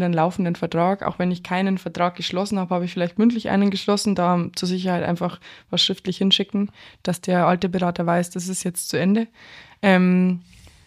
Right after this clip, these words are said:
ich sollte darauf achten, dass ich selber ein bisschen im Blick habe, was vielleicht noch offen ist, weil der neue Berater gar nicht weiß, dass irgendwas im Argen liegt. Und was ist noch wichtig? Ja, einfach miteinander sprechen, würde ich sagen, und, und möglichst proaktiv mitmachen als Mandant und lieber eine Information zu viel teilen,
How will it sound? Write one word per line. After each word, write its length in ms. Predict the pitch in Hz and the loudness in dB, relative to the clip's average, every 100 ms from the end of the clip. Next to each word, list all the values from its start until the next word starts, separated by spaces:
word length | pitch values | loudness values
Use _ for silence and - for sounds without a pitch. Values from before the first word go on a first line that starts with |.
| _ _ _ _ _ - | _ _ _ _ _ -8
ich 140 | 180 | -4
sollte 300 | - 196 196 | 2 2 2
darauf 240 | 190 185 185 | -2 0 -2
achten, 240 | 185 196 | 0 -2
dass 140 | 185 | -2
ich 100 | 185 | -4
selber 300 | - 180 208 | 0 2 4
ein 80 | 208 | 2
bisschen 260 | 196 - 202 | 2 0 2
im 100 | 190 | 2
Blick 220 | 214 214 | 0 0
habe, 140 | 208 | 2
was 160 | 196 185 | 2 0
vielleicht 320 | 208 196 - | -2 -2 -2
noch 100 | 202 | -2
offen 260 | - - 220 | -2 0 0
ist, 180 | 233 - | 0 0
weil 60 | |
der 100 | 180 | -2
neue 180 | 180 185 | 0 0
Berater 400 | 180 180 180 185 | 0 0 0 -2
gar 140 | 175 180 | -2 -2
nicht 180 | 175 | -2
weiß, 360 | 170 175 208 - | -2 -2 -4 -4
dass 340 | 185 180 - | -4 -4 -8
irgendwas 540 | - 175 202 190 190 - | -6 -2 0 0 -2 0
im 120 | 190 | 2
Argen 300 | 175 190 208 | 2 2 2
liegt. 420 | 214 254 - - - - - - _ - | 2 2 -2 -12 -12 -20 -20 -20 _ -4
Und 720 | 208 202 196 196 190 - - 175 _ _ | 2 4 6 6 4 0 -8 -18 _ _
was 220 | - - 190 | -20 -20 -12
ist 100 | 175 | -8
noch 220 | 180 185 | -6 -6
wichtig? 460 | 165 - 170 - _ _ _ _ - _ _ | -10 -10 -12 -14 _ _ _ _ -20 _ _
Ja, 80 | 160 | -6
einfach 360 | 165 180 185 208 - | -2 0 0 -2 -2
miteinander 500 | 180 180 175 180 175 | 0 2 2 2 0
sprechen, 480 | - - 190 175 156 | -2 -4 -2 -2 0
würde 160 | 160 | -2
ich 100 | 160 | -4
sagen, 400 | - 160 160 160 | -4 -2 -2 -2
und, 220 | - 165 | -2 -4
und 180 | - 170 | -4 -2
möglichst 600 | 170 185 190 180 - - | 0 0 0 -4 -4 -12
proaktiv 720 | - 190 190 180 - 190 175 | -4 0 0 0 -4 -8 -4
mitmachen 520 | 185 202 185 175 175 | -2 0 0 -2 -2
als 200 | 170 175 | -2 -2
Mandant 480 | 175 170 170 175 175 | -2 0 2 2 2
und 160 | 175 170 | -2 -2
lieber 220 | 196 175 | 0 2
eine 260 | 165 180 185 | 2 2 0
Information 600 | 180 185 180 175 185 180 | -2 -2 -4 -4 -6 -6
zu 100 | 175 | -6
viel 300 | - 208 208 | 0 2 2
teilen, 460 | 196 190 202 208 | 2 2 4 2